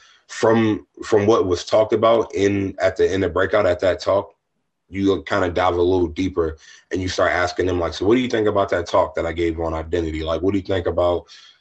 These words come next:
uh, who you think, who God is? Or, like, what do you think about whatever, you know,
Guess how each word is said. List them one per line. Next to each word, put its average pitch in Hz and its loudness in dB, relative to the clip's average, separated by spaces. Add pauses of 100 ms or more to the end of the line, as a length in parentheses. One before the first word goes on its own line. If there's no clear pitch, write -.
(140)
uh, 80 0 (440)
who 101 4
you 90 -2
think, 87 0
who 101 2
God 90 4
is? 82 4
Or, 82 -2
like, 82 0
what 92 0
do 90 0
you 87 -6
think 87 -4
about 85 -2 (180)
whatever, 101 4
you 85 -2
know, 82 -2